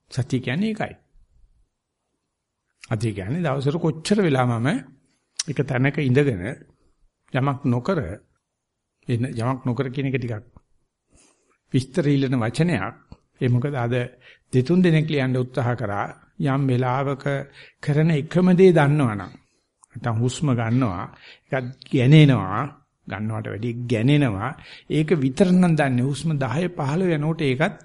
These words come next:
නොදැනී යනවා. ඒතර අපි කොච්චර කලබල වෙනවද කියලා අහනවා. "අනේ ස්වාමීන් වහන්සේ එල්ලෙන තිබුණේ එකම වෙලයි ඒකත් නෑ. දැන් මම මොකද කරන්නේ?" කියලා රෑ දොළහට විතර ප්‍ර-, මයින් ප්‍රශ්න අහනවා.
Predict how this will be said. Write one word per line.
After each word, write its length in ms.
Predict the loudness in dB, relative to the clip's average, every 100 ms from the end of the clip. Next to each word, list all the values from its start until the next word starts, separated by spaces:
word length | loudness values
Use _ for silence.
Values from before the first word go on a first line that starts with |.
| -20 _ _ -4
නොදැනී 600 | 0 0 0 -2 -4 -4 -4
යනවා. 1120 | -4 -4 -6 -6 -8 -10 -12 -14 -14 -16 -18 _ _ _ _ _ _ _ _ _ _ _ _ _ _ _ _
ඒතර 160 | -2 0
අපි 140 | 2
කොච්චර 460 | 2 0 -4 -4 -2
කලබල 360 | 0 0 2 4
වෙනවද 300 | 4 4 2
කියලා 240 | 0 0
අහනවා. 200 | 0 0
"අනේ 280 | 0 0 -2
ස්වාමීන් 500 | -2 -2 0 2 2
වහන්සේ 400 | 2 2 0 0
එල්ලෙන 280 | 0 2 2
තිබුණේ 360 | 0 0 0 0
එකම 200 | 0 -2
වෙලයි 360 | 0 2 2 0
ඒකත් 320 | 2 2 0
නෑ. 200 | -2 -2 0
දැන් 160 | 2
මම 160 | 2 2
මොකද 240 | 0 0
කරන්නේ?" 520 | 0 0 0 2 2 2
කියලා 280 | 2 -2 -4 -14 -20 -20 _
රෑ 680 | -4 -2 0 0 0 0 2
දොළහට 440 | 4 4 6 4 2
විතර 240 | 0 0
ප්‍ර-, 240 | -4 -8 -4
මයින් 300 | -2 0 -2
ප්‍රශ්න 300 | -4 -4 -2
අහනවා. 400 | 0 0 0 -2